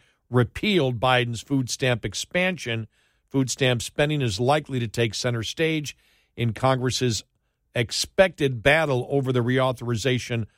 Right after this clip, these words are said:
of the Farm Bill, which sets a range of spending from food benefits for urban populations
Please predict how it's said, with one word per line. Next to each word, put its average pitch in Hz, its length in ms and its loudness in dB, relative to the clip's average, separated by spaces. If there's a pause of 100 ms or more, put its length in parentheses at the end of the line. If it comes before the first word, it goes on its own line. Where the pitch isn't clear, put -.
(240)
of 117 180 2
the 110 80 2
Farm 180 480 2
Bill, 117 240 0
which 110 160 -6
sets 131 340 -2
a 120 60 0
range 127 400 -2
of 104 120 -6
spending 123 760 -2 (500)
from 117 260 0
food 165 340 0
benefits 120 500 2
for 117 240 -4
urban 123 340 0
populations 117 1000 -2